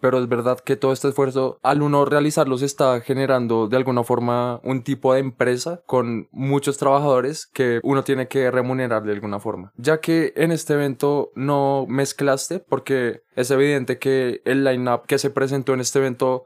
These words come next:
fue de una categoría bastante elevada, ¿cuál fue el primer evento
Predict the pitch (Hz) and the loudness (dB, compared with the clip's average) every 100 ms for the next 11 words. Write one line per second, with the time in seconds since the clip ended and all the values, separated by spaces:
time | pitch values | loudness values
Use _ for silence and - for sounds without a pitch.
0 | - 139 135 135 131 131 131 139 143 123 | 0 2 4 2 0 -2 -2 0 2 2
1 | 113 120 - 131 120 120 127 110 123 170 | 2 0 -2 -4 -2 0 2 2 0 -6
2 | - 151 147 - 156 151 - 139 147 156 | 0 2 2 2 2 2 0 -2 -2 -2
3 | 156 139 - - 131 139 135 120 131 123 | 0 0 -2 -2 0 0 -2 -2 -2 -2